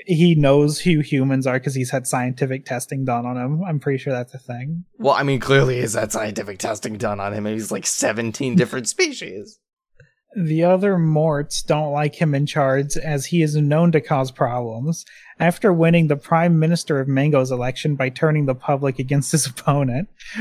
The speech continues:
Speaker 1: which ended up putting the whole kingdom in danger.
Speaker 2: Oh, wow,
Speaker 1: He tried
Speaker 2: so
Speaker 1: to
Speaker 2: he's a
Speaker 1: blow up the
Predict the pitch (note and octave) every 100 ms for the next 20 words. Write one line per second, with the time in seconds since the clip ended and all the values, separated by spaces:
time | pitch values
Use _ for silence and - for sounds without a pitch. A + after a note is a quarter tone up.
0 | G3+ C#3+ D#3+ C#3+ C#3 C#3 C3+ - C#3+ C3
1 | C3 C#3+ C#3 C#3 - C#3+ C#3 C3 B2 A#2+
2 | A#2+ B2+ A#2+ A#2 D3+ _ - G3 F#3+ G3+
3 | F3 D#3+ D#3+ C#3 B2+ C#3 E3 E3+